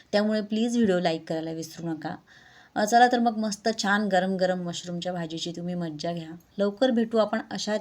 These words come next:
छान नव्या नव्या आणि सोप्या रेसिपीज घेऊन. आणि माझं Instagram-ला सुद्धा अकाउंट आहे अनिता इंदोरकर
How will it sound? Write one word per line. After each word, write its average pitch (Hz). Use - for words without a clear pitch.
छान 202
नव्या 190
नव्या 180
आणि 180
सोप्या 190
रेसिपीज 165
घेऊन. 185
आणि 226
माझं 247
Instagram-ला 226
सुद्धा 185
अकाउंट 180
आहे 185
अनिता 185
इंदोरकर 165